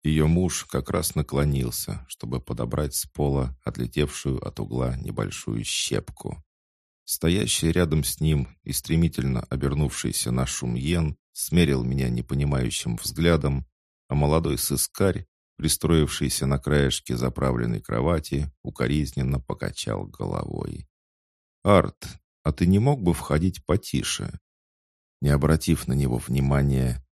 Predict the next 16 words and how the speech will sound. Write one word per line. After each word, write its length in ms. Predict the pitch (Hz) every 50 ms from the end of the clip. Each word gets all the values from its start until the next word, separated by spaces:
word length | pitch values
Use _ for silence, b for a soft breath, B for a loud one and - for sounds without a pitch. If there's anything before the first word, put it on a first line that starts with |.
| _ _ _
я 140 | 76 80
в 160 | 73 69 73 87
ужасе 440 | 82 69 64 64 - - - - -
уставился 680 | - 69 - - - - 71 69 62 60 62 - - 58
на 120 | 60 58 60
шкатулку 640 | - - - 69 65 - - 69 60 - - -
вторым 480 | - - - - 62 64 67 64 57 -
зрением 580 | - 69 76 80 78 73 73 76 73 71 67 -
и 180 | - 67 62 - _ _
обмер, 580 | - 76 73 62 - - 58 57 52 - - - _ _ _ _ _ -
увидев, 600 | 76 73 69 80 87 76 78 76 69 - - - _ _ _ _ _ _
как 240 | - 80 78 - 82
из 160 | 76 65 71
ее 240 | 78 73 69 67 64
нутра 640 | 64 65 62 - - 80 85 85 80 69 65 - - _ _ _
медленно 840 | 64 73 80 82 65 64 64 65 67 65 64 67 62 55 - -